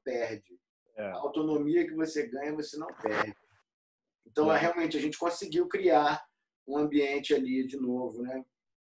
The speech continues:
Speaker 1: E aí,
Speaker 2: Uhum.
Speaker 1: mas o quê? O, o que que foi a coisa mais forte que você sentiu, assim, de mudança,
Speaker 2: No
Speaker 1: aprendizado?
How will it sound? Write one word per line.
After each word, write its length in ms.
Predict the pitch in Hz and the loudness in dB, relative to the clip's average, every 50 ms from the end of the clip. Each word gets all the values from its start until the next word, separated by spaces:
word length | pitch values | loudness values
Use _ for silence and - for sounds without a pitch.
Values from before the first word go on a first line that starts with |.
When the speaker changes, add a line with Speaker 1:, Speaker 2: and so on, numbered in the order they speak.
| _ | _
Speaker 1:
E 80 | - 226 | 2 4
aí, 260 | 247 233 185 - - - | 6 8 8 8 6 6
Speaker 2:
Uhum. 80 | - | 4
Speaker 1:
mas 160 | - 185 180 | 0 -4 -4
o 80 | - - | -4 -4
quê? 200 | - - 139 131 | -4 -2 0 2
O, 120 | 131 135 | 2 2
o 200 | 135 147 165 160 | 2 0 -2 -2
que 100 | - 240 - | -2 -4 -8
que 60 | - | -8
foi 160 | - - 185 175 | -2 0 2 2
a 60 | 156 | 2
coisa 220 | 165 165 151 160 | 2 2 0 2
mais 160 | 156 151 151 | 0 0 -2
forte 440 | - - - 135 127 120 - - - | -2 -4 -2 0 0 0 0 -2 -6
que 60 | - | -10
você 100 | - 120 | -10 -10
sentiu, 460 | 110 - 120 110 - - - 110 107 110 | -8 -8 -10 -12 -10 -6 -4 -2 0 0
assim, 320 | 107 107 - 104 101 101 | -2 -4 -8 -10 -10 -10
de 160 | 98 98 98 95 - _ _ _ _ _ _ _ _ _ _ _ _ _ _ _ _ _ _ 110 | -8 -10 -12 -12 -14 _ _ _ _ _ _ _ _ _ _ _ _ _ _ _ _ _ _ -10
mudança, 500 | 113 110 - - - 113 110 107 101 101 | -8 -8 -8 -4 -2 0 0 2 2 0
Speaker 2:
No 120 | 101 101 | -2 -4
Speaker 1:
aprendizado? 640 | 101 104 107 107 _ - - 104 101 101 98 98 | -4 -6 -10 -12 _ -10 -6 -4 -2 -2 -2 -4